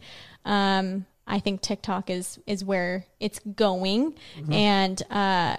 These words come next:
Speaker 1: and I think that what I love so far about TikTok is it is, as I said before, the kind of relatability that you're able to put out there, a little bit more of your funny, sassy side and not so serious. And I think that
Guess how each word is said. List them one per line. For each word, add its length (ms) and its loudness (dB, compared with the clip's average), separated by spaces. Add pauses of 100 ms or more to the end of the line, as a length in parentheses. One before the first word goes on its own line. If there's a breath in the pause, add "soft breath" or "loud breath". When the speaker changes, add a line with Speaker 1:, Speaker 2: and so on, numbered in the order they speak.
(340)
Speaker 1:
and 160 2
I 120 4
think 400 -2
that 400 2
what 200 0
I 100 4
love 500 2
so 260 -4
far 260 0
about 220 -2
TikTok 440 -4
is 240 -4
it 280 -2
is, 220 -2
as 220 0
I 80 2
said 200 0
before, 380 0
the 300 2
kind 200 -2
of 120 -2
relatability 840 0
that 140 -2
you're 80 0
able 260 0
to 100 -10
put 200 -2
out 180 0
there, 140 2
a 80 4
little 180 2
bit 160 0
more 260 2 (360 loud breath)
of 100 -2
your 80 -2
funny, 460 0
sassy 440 2
side 420 4
and 200 -2 (260 soft breath)
not 280 -2
so 160 0
serious. 760 0
And 200 0
I 80 4
think 320 -2
that 260 2